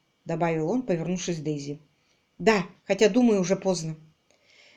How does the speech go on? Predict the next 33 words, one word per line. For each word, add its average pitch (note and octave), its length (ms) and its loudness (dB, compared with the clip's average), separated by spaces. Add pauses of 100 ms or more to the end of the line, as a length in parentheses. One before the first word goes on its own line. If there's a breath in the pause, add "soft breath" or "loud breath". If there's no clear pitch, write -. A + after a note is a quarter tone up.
Дейзи C4+ 400 8
обнаружила, C#4 580 8
что C4 180 2
до B3+ 100 4
сих C4+ 220 2
пор C4+ 180 4
держит B3+ 300 4
в - 20 2
руках C4 260 2
фотоаппарат, B3+ 580 2 (460 soft breath)
и - 100 -4
попробовала F#4 680 8
взглянуть C4+ 480 4
на B3+ 100 4
страшную C4+ 480 4
сцену, F4+ 400 0
как D4+ 300 2
на C#4 80 6
задачу A3+ 420 2
для G3+ 160 0
съёмки. - 540 -8 (560 soft breath)
Глаза G3 340 8
привыкли A#3+ 440 4
к A#3+ 100 -10
полумраку C4 520 4
под F3+ 200 2
мостиком, D#3+ 640 -4
тени A3 300 6
не A3+ 140 0
казались A3+ 400 4
теперь A#3+ 240 -4
такими A#3 340 0
густыми, D#3+ 680 -6